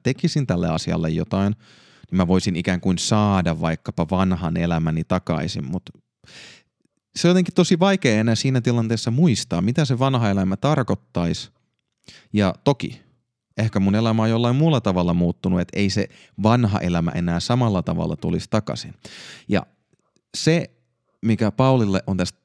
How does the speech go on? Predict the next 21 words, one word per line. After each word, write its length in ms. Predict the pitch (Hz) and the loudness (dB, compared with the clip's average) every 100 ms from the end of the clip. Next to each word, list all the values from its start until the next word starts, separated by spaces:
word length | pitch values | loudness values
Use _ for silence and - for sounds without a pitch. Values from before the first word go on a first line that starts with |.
| _ | _
tosi, 420 | 127 135 120 92 - - | 0 2 -2 -4 -8 -2
tosi 300 | 107 101 92 | 0 0 0
tärkeä 520 | - 117 113 87 85 | 0 0 0 -2 -2
pointti, 480 | - 92 85 - 71 | 2 2 2 -4 -6
on 140 | 82 | -4
se, 140 | - 80 - - _ _ _ _ _ | -4 -8 -8 -18 _ _ _ _ _
että 120 | 120 - | -8 -4
kun 120 | 139 | 0
me 100 | 131 | 2
ollaan 480 | 156 190 120 98 92 _ _ _ - | 2 2 2 0 -4 _ _ _ -4
tietyssä 540 | 131 143 104 - - | 0 0 0 -2 -2
elämäntilanteessa, 1300 | 82 110 120 98 90 90 85 85 82 85 82 - 82 - - - - _ | 0 2 2 2 0 -2 -2 -2 -2 -4 -6 -6 -8 -10 -20 -20 -20 _
tietynlaisen 760 | 123 131 - 107 95 90 90 87 | 0 0 -2 -2 0 0 0 0
muutospaineen 960 | 101 117 117 90 - 87 82 80 78 | 2 2 0 -2 -4 -4 -2 -2 -2
edessä, 520 | 101 107 80 - 95 101 _ _ _ _ _ _ _ _ _ - - - - 110 | -2 0 -2 -4 -6 -8 _ _ _ _ _ _ _ _ _ -20 -20 -20 -10 -2
niin 320 | 101 - _ _ _ _ _ | 0 0 _ _ _ _ _
me 120 | 113 123 | -2 0
ei 260 | 170 165 | 2 2
voida 280 | 135 131 120 - - | 4 4 2 -2 -2
tietää 680 | 165 160 127 - - - - - - _ - | 2 4 2 0 -8 -12 -18 -20 -20 _ 2
ennalta, 640 | 135 123 98 82 76 - | 2 2 0 0 -4 -10